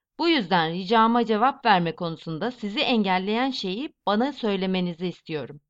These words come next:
Danışma ortamında öfkeyi etkili bir şekilde ifade etmenin öğretilmesiyle beraber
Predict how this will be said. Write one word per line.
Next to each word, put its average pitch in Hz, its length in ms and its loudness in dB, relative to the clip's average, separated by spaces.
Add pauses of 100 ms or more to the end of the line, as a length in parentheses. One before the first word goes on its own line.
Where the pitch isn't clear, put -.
(1300)
Danışma 302 460 2
ortamında 185 720 -2 (100)
öfkeyi 226 540 -2
etkili 262 460 -2
bir 226 80 2
şekilde 180 560 -6
ifade 226 460 0
etmenin 180 420 -4
öğretilmesiyle 220 920 0
beraber 156 600 -2